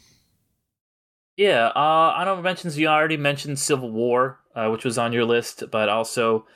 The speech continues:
uh, there's some stuff, uh, Kung Fu Panda Four. You know, I'm a big fan of the Kung Fu Panda movies.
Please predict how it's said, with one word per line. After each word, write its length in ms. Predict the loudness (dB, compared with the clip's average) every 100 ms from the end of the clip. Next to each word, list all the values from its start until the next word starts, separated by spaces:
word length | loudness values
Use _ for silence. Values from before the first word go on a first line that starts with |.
| _ _ _ _ -2
uh, 160 | 0
there's 160 | 2 0
some 120 | -2
stuff, 440 | -4 0 0 0 0
uh, 300 | 2 0 0
Kung 180 | -2 -4
Fu 160 | -6 -8
Panda 280 | -4 -4
Four. 460 | -4 0 2 2 -2 -8
You 140 | -4
know, 100 | 0
I'm 180 | 0 -2
a 40 |
big 300 | -4 -4 -4
fan 220 | -2 -4
of 40 | -4
the 60 |
Kung 220 | -4 -4 -6
Fu 140 | -10
Panda 340 | -4 -4 -2
movies. 500 | -4 -4 -2 -4 -8